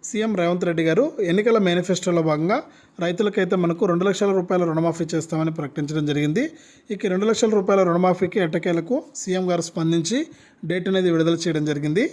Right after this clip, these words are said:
ఇక డేట్ అయితే ఫిక్స్ అయింది. ఇక ఏ తేదీ నుంచి కూడా రైతుల ఖాతాల్లోకి ఈ రుణమాఫీ డబ్బులు జమ అవుతుంది ఏంటి అనే వివరాలన్నీ కూడా మనం ఇప్పుడే వీడియోలోకి అయితే వెళ్ళి తెలుసుకుందాం. వీడియో చూస్తున్న ప్రతి ఒక్కరు కూడా ముందుగా వీడియోను లైక్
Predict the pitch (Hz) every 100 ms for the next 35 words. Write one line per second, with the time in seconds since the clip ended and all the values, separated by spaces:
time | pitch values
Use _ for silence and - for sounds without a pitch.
0 | - - - - 170 156 175 185 196 196
1 | - - - 160 165 226 202 170 175 214
2 | 202 196 185 180 175 160 160 170 165 156
3 | 165 156 151 254 320 - - - - 175
4 | 180 196 190 180 170 180 160 160 160 170
5 | 165 156 156 160 156 147 156 160 151 151
6 | 151 151 175 185 160 202 190 160 160 160
7 | 151 160 147 139 143 - 160 254 - -
8 | _ _ 185 196 214 214 226 208 180 160
9 | 185 185 180 180 170 160 170 160 156 165
10 | 294 - - _ - 160 160